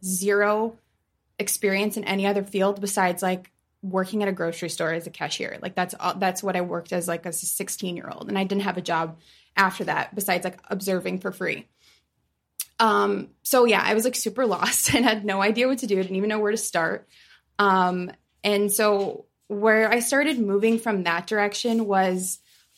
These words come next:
there was a point in time where I had to just kinda start figuring it out. Like, where, where am I gonna be? And within that, so after that, when I was working full time and, like, working for a second year to get into grad school, I was working as a,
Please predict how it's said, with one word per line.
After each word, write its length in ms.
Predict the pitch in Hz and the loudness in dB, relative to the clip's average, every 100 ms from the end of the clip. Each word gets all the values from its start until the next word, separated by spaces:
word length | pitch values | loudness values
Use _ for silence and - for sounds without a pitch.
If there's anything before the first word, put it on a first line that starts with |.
| - | -4
there 200 | 196 214 | 2 4
was 140 | 233 | 4
a 80 | 247 | 2
point 400 | 247 220 202 190 | -2 0 0 0
in 160 | 214 202 | 0 -2
time 480 | 196 185 185 202 190 | -2 0 0 2 0
where 420 | 180 180 180 - | 2 2 2 0
I 100 | 185 | 0
had 220 | 208 208 | 0 -2
to 100 | 226 | -4
just 320 | 254 247 - - _ _ - | -2 -2 -2 -6 _ _ -8
kinda 260 | 208 190 | -2 -2
start 360 | 185 190 175 - | 0 0 -2 -4
figuring 360 | 196 180 175 | -4 -4 -4
it 80 | 175 | -2
out. 240 | 135 185 190 | -2 -4 -4
Like, 240 | 180 - _ _ _ _ | -6 -6 _ _ _ _
where, 580 | 202 214 220 226 233 196 | 0 4 4 4 4 2
where 240 | 214 233 | 2 4
am 120 | 262 | 4
I 80 | 247 | 2
gonna 200 | 226 196 | 2 2
be? 420 | 180 170 147 - - _ - | 0 -4 -4 -10 -18 _ -2
And 220 | 202 196 | 0 4
within 280 | 202 202 226 | 2 2 2
that, 240 | 226 220 | 2 2
so 240 | - 214 190 | 0 0 -2
after 440 | - 208 214 277 | 0 0 2 0
that, 360 | 240 208 185 - | 2 4 2 -2
when 160 | 208 196 | -2 2
I 60 | |
was 100 | 196 | 2
working 340 | 196 190 208 190 | 0 -2 -4 -4
full 180 | 190 | -6
time 340 | 185 180 175 180 | -6 -4 -4 -4
and, 100 | 170 | -6
like, 200 | 170 160 _ | -8 -10 _
working 340 | 190 185 196 185 | -6 -6 -6 -4
for 140 | 180 | -4
a 60 | 170 | -4
second 340 | 180 175 185 | -4 -4 -6
year 200 | 175 175 | -4 -6
to 280 | 170 175 175 | -6 -6 -4
get 140 | 185 | -2
into 160 | 180 180 | -4 -4
grad 280 | 175 170 180 | -4 -4 -4
school, 220 | - 220 | -4 -2
I 160 | 220 196 | 0 -2
was 120 | 190 | -2
working 340 | 185 185 196 | -4 -4 -6
as 120 | 180 | -6
a, 280 | 180 185 - | -4 -6 -8